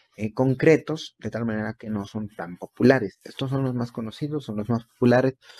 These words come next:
son los que más podemos encontrar en los libros. Y actualmente, bueno, el que nosotros estamos trabajando o el que nosotros tenemos con nuestro procesador de sobremesa en lo que respecta a nuestro,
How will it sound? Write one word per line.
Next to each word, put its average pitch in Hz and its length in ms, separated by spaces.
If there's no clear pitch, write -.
son 123 220
los 123 180
que 120 120
más 120 340
podemos 110 400
encontrar 98 440
en 95 100
los 98 180
libros. 147 440
Y 131 520
actualmente, 113 680
bueno, 85 300
el 90 160
que 95 100
nosotros 98 460
estamos 95 340
trabajando 98 600
o 101 120
el 98 60
que 98 100
nosotros - 400
tenemos 107 640
con 110 560
nuestro 107 680
procesador 104 720
de 110 120
sobremesa 147 760
en 113 200
lo 104 100
que - 100
respecta - 680
a 101 120
nuestro, 101 920